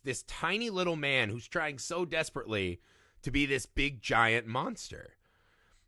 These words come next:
And he's talking about, you know, how he needs the press. And so you watch this man, and, and you know in your mind that Wolfgar has to know how full of shit he is.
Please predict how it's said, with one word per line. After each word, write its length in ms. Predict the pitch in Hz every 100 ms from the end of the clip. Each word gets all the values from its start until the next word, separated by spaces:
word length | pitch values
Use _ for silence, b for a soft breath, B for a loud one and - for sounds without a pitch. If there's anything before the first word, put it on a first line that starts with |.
| _ _
And 120 | 170
he's 180 | 180 170
talking 400 | - 226 - 180
about, 340 | 135 123 127 123
you 80 |
know, 120 | 127 123
how 160 | 131
he 80 | 123
needs 260 | 123 127 107
the 80 |
press. 300 | - 170 156
And 160 | - 143
so 100 | 196
you 160 | 170 175
watch 320 | 147 226 -
this 220 | 185 131
man, 480 | 139 156 143 123 107 _
and, 160 | 143 156 _ _
and 140 | 165
you 120 | 175 170
know 300 | 170 214 247
in 80 |
your 120 | 196 160
mind 300 | 156 147 131
that 120 | 123
Wolfgar 380 | 143 - 135 104
has 260 | 127 135
to 80 | -
know 180 | 123 123
how 120 | 117
full 200 | 110 113
of 80 | 104
shit 200 | - 87
he 60 | 76
is. 260 | - -